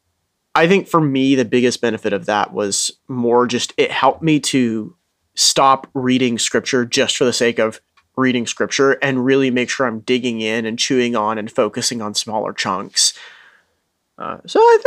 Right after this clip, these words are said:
I think it was pretty helpful. Mentally, uh, I'm gonna brag about myself here for a second, and it's not really bragging, but everyone acts like it is. So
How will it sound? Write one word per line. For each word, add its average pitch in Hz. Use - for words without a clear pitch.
I 440
think 415
it 208
was 160
pretty 131
helpful. 117
Mentally, 190
uh, 147
I'm 170
gonna 208
brag 143
about 135
myself 135
here 120
for 123
a -
second, 117
and 127
it's 120
not 170
really 127
bragging, 131
but -
everyone 131
acts 113
like 120
it 110
is. 123
So 131